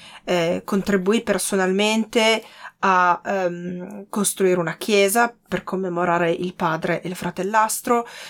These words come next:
e anche per, ehm,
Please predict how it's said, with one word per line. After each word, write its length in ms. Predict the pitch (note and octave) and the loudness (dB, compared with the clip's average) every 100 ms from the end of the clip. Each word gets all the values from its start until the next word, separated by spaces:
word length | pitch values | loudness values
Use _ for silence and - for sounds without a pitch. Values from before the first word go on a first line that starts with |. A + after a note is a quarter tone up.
| - | -12
e 200 | - G#3 | 0 4
anche 480 | G3 F#3 G3 - G#3 | 6 4 2 2 0
per, 640 | - F#3+ F#3 F#3 F#3+ G3+ F#3+ | 2 4 6 4 4 4 4
ehm, 640 | - D#3+ E3 F3 G3 F#3 | 2 0 0 -2 -4 -10